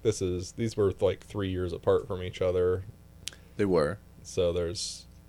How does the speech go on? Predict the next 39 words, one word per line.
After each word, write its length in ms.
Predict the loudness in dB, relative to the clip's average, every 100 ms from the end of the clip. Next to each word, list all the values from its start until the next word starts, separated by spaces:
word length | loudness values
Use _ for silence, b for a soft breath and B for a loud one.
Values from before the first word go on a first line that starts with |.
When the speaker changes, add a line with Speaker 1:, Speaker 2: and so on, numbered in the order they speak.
| -6
Speaker 1:
you 80 | 0
know, 80 |
they 100 | 0
probably 240 | 6 6 6
made 240 | 6 2
that 180 | 2 -2
first 280 | 0 0 2
episode 560 | 0 -2 -2 0 0 -2
thinking, 280 | -6 -6
"Okay, 320 | -6 -2 0 2
this 240 | 0 -2
is 100 | -2
gonna 220 | 0 2
be 200 | 2 6
it." 320 | 8 10 8 2 -8 -10 B B B B B B B B -20 -10
And 100 | -6
then 240 | -4 -4
maybe 260 | -2 -2 0
they 160 | 0 2
get, 400 | 2 0 -2 -6
you 120 | -4
know, 140 | -2
they 120 | 0 2
maybe 280 | 2 0 0
never 520 | -2 -2 0 -2 -4 -6
knew 440 | -2 0 0 0
that 140 | -2
there 160 | 0 0
were 100 | -2
going 360 | -4 -4 -4 -6
to 60 |
be, 320 | -6 -6 -4 0 0
or 140 | 0 0
couldn't 380 | 0 0 -4
plan 340 | -4 -4 -4 -4
on 200 | -8 -6
there 140 | -8
being 480 | -6 -8 -8 -8 -8
more. 420 | -6 -4 -4 -4